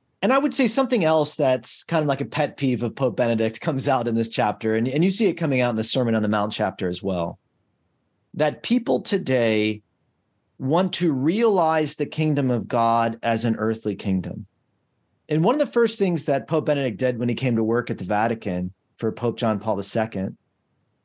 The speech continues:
was to write against liberation theology, right? And liberation theology was an attempt to make the kingdom of God imminent, that the kingdom is meant to bring social justice to the world right now.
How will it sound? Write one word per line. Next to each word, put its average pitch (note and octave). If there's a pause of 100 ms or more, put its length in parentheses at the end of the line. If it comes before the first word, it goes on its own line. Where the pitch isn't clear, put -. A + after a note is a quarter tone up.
(160)
was D3
to E3
write C3+
against B2+
liberation A#2
theology, F2+ (800)
right? A#2
And A#2
liberation E3+
theology B2
was A2+
an A2+
attempt B2
to -
make A2
the A#2
kingdom C3+
of A2+
God G#2+ (100)
imminent, B2 (960)
that C#3
the D3
kingdom G#3
is D3+
meant D3+
to C#3
bring B2+
social E3+
justice C3
to -
the A#2
world A2+
right B2
now. G2+